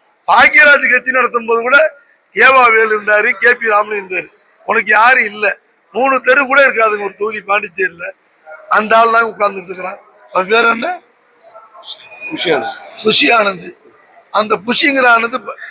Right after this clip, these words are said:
Speaker 1: தமிழக வெற்றி கழகம்னு வச்சுக்கிட்டு பாண்டிச்சேரியில இருந்து புஷிங்கிறது, புஷின்னு ஒரு ஊர், ஊர் பேர். பாண்டிச்சேரியில இருந்து ஒருத்தனை கொண்டாந்து தமிழ்நாட்டுல கொண்டாந்து போடுறான், அதுக்கு பேரு தமிழக வெற்றி கழகமா? தமிழ்நாட்டுல ஆள் இல்லையா?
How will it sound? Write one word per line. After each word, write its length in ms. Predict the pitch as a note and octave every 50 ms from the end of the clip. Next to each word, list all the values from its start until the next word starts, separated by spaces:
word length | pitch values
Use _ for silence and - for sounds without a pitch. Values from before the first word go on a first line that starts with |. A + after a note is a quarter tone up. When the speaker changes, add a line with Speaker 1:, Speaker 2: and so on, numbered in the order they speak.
| - - -
Speaker 1:
தமிழக 380 | - G3 A3+ B3 C#4 C#4+ C4+ C4
வெற்றி 260 | B3 B3 - - A#3+
கழகம்னு 280 | - B3 A#3 A#3 A#3 A#3+
வச்சுக்கிட்டு 640 | A#3+ A3+ - A3 G#3 G3 F3+ G#3 G3+ F3+ F3 - _ _ _ _ _
பாண்டிச்சேரியில 580 | - A3 C#4 D4+ D4+ D4+ C#4 - C4 B3+ A#3+ A#3
இருந்து 240 | A#3 A#3+ A#3+ B3 B3+
புஷிங்கிறது, 600 | A#3+ B3 A3 - D4 C4+ C4 B3 A#3 A3+ B3+ B3 A#3
புஷின்னு 340 | A3 - B3 B3 B3 A#3+
ஒரு 260 | B3 A#3+ A3 G#3+ G3+ G3+
ஊர், 280 | A3+ C4+ C#4 A#3+ - - - - - - - _
ஊர் 260 | - C#4 D4+ C#4+ C4 -
பேர். 260 | A3 G#3+ F#3+ - - _ _ _ - _ _ _ -
பாண்டிச்சேரியில 540 | G#3+ B3 C#4+ D4+ D4 D4 - - C4 B3+ B3+
இருந்து 260 | B3+ C4 C4+ C#4 C4+
ஒருத்தனை 300 | B3 B3 A#3+ A#3 A#3 G#3+
கொண்டாந்து 420 | G#3 A3+ A3+ A#3+ B3 A#3+ A3+ A#3
தமிழ்நாட்டுல 640 | - G#3 G#3+ A3 A#3 B3 A#3+ A#3 A#3 - G#3 G3+ G3+
கொண்டாந்து 300 | G#3 A3 G#3+ - - G3
போடுறான், 320 | G3 F#3+ F#3 F3+ - _ _ _ _ _ _
அதுக்கு 320 | G3+ A3+ B3+ A#3+ A#3 G#3
பேரு 240 | - G3 - C4 C4
தமிழக 360 | - A3 G#3+ A3+ B3 B3 A#3+ A3
வெற்றி 220 | G#3 G3+ - G#3+
கழகமா? 500 | F#3 G3 G3 F#3 F3+ F3 F3 F3 - - _ _ _ - - - G3+ F#3+ -
தமிழ்நாட்டுல 560 | - A#3 B3 C4 C4+ C4+ B3+ B3+ B3 B3 A#3
ஆள் 180 | A3+ A#3 B3 B3
இல்லையா? 380 | A#3 A#3 B3 B3+ B3+ - -